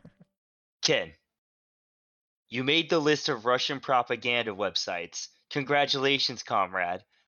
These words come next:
Speaker 2: I say this in jest, of course, as the Zionist Jews have gone off the rails,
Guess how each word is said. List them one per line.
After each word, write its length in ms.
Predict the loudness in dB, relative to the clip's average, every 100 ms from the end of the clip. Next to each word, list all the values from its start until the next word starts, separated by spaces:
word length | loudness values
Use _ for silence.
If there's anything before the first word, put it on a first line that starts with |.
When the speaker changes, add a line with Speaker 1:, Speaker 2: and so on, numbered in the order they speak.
| _
Speaker 2:
I 160 | -2 0
say 200 | 0 -2
this 220 | -2 -4
in 80 | -6
jest, 360 | 0 0 0 -6
of 100 | -8
course, 380 | -6 -4 -6
as 320 | -2 0 0 -2
the 140 | -4
Zionist 760 | 0 0 2 0 -2 -4 -4 -4
Jews 340 | -2 -2 0
have 180 | -4 -2
gone 240 | 0 0
off 340 | 2 2 0 -4
the 140 | -6
rails, 680 | -4 -4 -4 -4 -10 -16